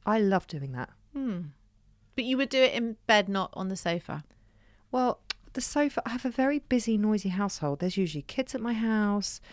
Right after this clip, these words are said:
Speaker 1: There's normally a child that needs something. So I go to the bedroom because it's quieter and I'm
Speaker 2: Okay.
Speaker 1: less disturbed.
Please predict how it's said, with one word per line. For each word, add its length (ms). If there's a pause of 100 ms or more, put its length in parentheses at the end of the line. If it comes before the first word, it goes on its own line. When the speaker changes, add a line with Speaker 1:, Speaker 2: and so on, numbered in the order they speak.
(120)
Speaker 1:
There's 160
normally 320
a 60
child 260
that 80
needs 300
something. 480
So 240
I 80
go 200
to 140
the 80
bedroom 300
because 180
it's 100
quieter 800
and 160
I'm 120
Speaker 2:
Okay. 100
Speaker 1:
less 200
disturbed. 640